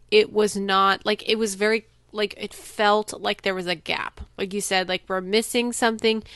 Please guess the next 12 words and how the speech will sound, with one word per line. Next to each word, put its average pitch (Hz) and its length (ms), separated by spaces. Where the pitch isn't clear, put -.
There's 208 160
something 262 460
else 196 280
to 214 100
the 190 80
story, 185 480
especially - 640
with, 185 180
like, 185 200
the 180 80
Flag 180 380
Smashers. 269 720